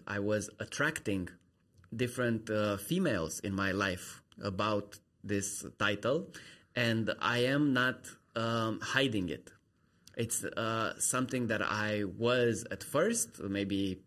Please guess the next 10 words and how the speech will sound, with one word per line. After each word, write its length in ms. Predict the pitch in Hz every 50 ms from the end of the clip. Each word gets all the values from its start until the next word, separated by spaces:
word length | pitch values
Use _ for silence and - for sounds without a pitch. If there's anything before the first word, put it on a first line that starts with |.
| _ _ _ _ _ _ _ _ -
nine 320 | 85 95 104 110 110 104
years 220 | 107 110 110 104 101
ago 220 | 101 101 107 131
or 100 | 127 107
something, 420 | 104 110 104 107 117 147 175 214 - - - - - - - - -
but 240 | 117 120 - 110 104
then 260 | 131 151 175 190 - -
I 100 | 123 127
started 440 | 120 - 131 131 135 131 135 139 135 135 - -
to 500 | 120 113 120 123 123 123 127 123 123 117